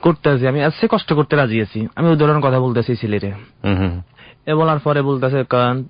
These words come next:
Speaker 1: এই মেয়ে তোর জীবন লাইফ শেষ করে দিছে, তা এখন আমি যে তোর লাইফ শেষ করে দিব।"
Speaker 2: এই ছেলে বলছে আপনাকে?
Speaker 1: এই ছেলে বলতেছে আমারে। তা আমি বলছি, "কি লাইফ শেষ করবেন?" কয়, "তোরে তো আমি যদি মাইরা ফেলে এখন তুই কিছু করতে পারবি?" তা আমি বলছি, "দেখ ভাই, খামাখা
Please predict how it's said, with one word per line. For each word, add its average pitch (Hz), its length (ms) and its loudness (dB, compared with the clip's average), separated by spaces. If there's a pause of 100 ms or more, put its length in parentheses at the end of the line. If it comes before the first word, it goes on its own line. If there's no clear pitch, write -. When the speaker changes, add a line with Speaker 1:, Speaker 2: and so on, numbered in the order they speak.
Speaker 1:
এই 135 120 -4
মেয়ে 135 180 0
তোর 123 200 -2
জীবন 123 280 -4
লাইফ 143 160 -4
শেষ 175 160 -6
করে 190 160 0
দিছে, 180 360 2 (600)
তা 117 120 0
এখন 107 500 -2 (400)
আমি 143 200 4
যে 139 80 2
তোর 127 140 0
লাইফ 113 140 0
শেষ - 180 -6
করে 101 200 -4
দিব।" 92 120 -8 (680)
Speaker 2:
এই 107 80 2
ছেলে 110 300 2
বলছে 98 260 0
আপনাকে? 82 240 -2
Speaker 1:
এই 170 60 2
ছেলে 143 200 0
বলতেছে 110 480 -4
আমারে। 98 260 -4 (500)
তা - 80 -6
আমি 131 100 0
বলছি, 143 180 -2
"কি 156 120 2
লাইফ 120 200 2
শেষ 110 180 -6
করবেন?" 92 340 -8 (680)
কয়, 127 160 0 (200)
"তোরে 147 200 0
তো 147 80 -2
আমি 135 120 0
যদি 127 160 -2
মাইরা 117 280 0
ফেলে 107 180 2
এখন 107 220 0
তুই 104 100 -6
কিছু 110 200 -4
করতে 117 240 -2
পারবি?" 101 300 0 (540)
তা - 80 -4
আমি 110 100 0
বলছি, 113 140 -2
"দেখ 107 220 0 (360)
ভাই, 110 160 2
খামাখা 110 540 -2